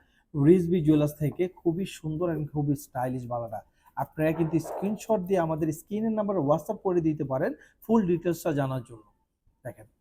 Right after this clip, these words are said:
কত সুন্দর ডিজাইনটা, অ-, একদমই লাইট ওয়েটের।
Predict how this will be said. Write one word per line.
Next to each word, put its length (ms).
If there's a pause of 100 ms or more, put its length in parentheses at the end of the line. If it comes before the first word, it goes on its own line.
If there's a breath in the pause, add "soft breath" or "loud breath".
(140)
কত 120
সুন্দর 360
ডিজাইনটা, 440 (580)
অ-, 320 (400)
একদমই 420
লাইট 340
ওয়েটের। 280